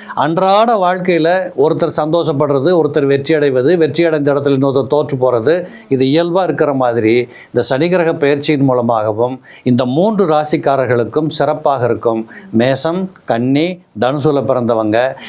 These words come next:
கடந்த இந்த சனி பெயர்ச்சிக்கு அப்புறம், மார்ச் இருபத்தொன்பதுல நம்ம பேசணுமா, இந்த சனி பெயர்ச்சிக்கு அப்புறம்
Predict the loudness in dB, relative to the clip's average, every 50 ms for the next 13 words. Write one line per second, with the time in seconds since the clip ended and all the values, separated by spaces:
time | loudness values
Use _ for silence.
0 | -18 -6 -2 0 2 2 2 0 0 0 0 0 0 0 0 0 -2 -2 -2 0
1 | 0 0 0 0 0 -2 0 0 0 0 0 0 0 0 -2 -4 -4 -2 0 0
2 | 0 0 0 2 2 2 2 2 0 -2 0 0 0 0 0 0 -2 -2 0 0
3 | 0 2 2 0 2 2 0 -2 -2 -6 -12 -16 -16 -16 -4 0 0 0 2 0
4 | -2 -2 0 2 2 2 2 2 0 -2 0 0 0 0 0 2 2 2 2 0
5 | -2 -6